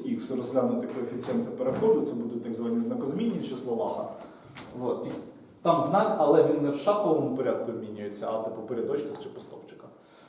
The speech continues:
От. От там тоді це будуть однакові коефіцієнти, що в один бік, що в інший. Тобто воно там, типу, матриця обернена сама собі буде. От. Якось так. Ну, нам би з цим розібратись, да, з класичними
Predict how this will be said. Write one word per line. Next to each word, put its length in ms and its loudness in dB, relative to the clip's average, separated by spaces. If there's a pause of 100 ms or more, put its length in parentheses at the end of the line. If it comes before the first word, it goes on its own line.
(140)
От. 220 -2
От 120 0
там 200 8
тоді 400 4 (100)
це 120 2
будуть 320 0
однакові 400 -2
коефіцієнти, 600 -4
що 120 -8
в 60 -4
один 160 -4
бік, 180 -6
що 140 -10
в 100 -6
інший. 200 -12 (800)
Тобто 180 -8
воно 160 -10
там, 100 -10 (140)
типу, 200 -16
матриця 420 -4
обернена 440 -10
сама 260 -14
собі 240 -16
буде. 1160 -14
От. 100 -6 (1600)
Якось 300 -2
так. 140 -12 (840)
Ну, 220 4
нам 200 10
би 60 6
з 140 2
цим 260 2
розібратись, 600 -4
да, 120 -4
з 60 -6
класичними 560 -8